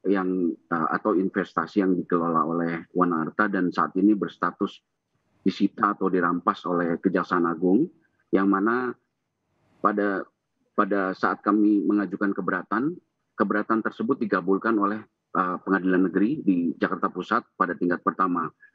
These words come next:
Dan saat ini, eh, Kejaksaan Agung sedang mengajukan kasasi,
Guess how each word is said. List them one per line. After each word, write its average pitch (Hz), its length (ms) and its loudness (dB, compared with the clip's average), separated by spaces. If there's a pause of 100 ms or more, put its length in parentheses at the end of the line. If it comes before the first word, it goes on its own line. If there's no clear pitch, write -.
(280)
Dan 101 240 2
saat 107 240 -2
ini, 139 320 4 (640)
eh, 104 320 0
Kejaksaan 104 400 0
Agung 104 240 -2
sedang 107 320 0
mengajukan 95 640 0
kasasi, 98 560 -2